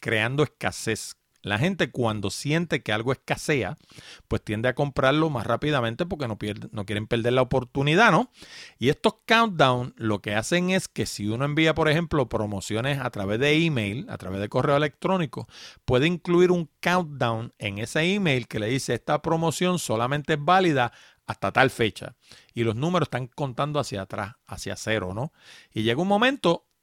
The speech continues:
que eventualmente llega a cero. Y en el momento que llega a cero, ese countdown desaparece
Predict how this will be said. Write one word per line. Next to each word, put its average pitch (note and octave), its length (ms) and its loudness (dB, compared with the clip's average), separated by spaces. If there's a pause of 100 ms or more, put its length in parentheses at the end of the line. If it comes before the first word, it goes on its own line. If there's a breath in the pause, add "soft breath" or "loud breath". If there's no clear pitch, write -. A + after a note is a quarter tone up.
que - 80 -6
eventualmente A2+ 640 -2
llega B2 200 4
a G3+ 40 6
cero. A2 500 -2
Y A#2+ 140 0
en A2 80 -2
el G#2+ 100 -4
momento A#2+ 400 -2
que G#3 120 2
llega G#3 220 4
a F#3 40 2
cero, G#3+ 400 2 (300 loud breath)
ese E3+ 500 0
countdown D3 600 2
desaparece A#2+ 920 0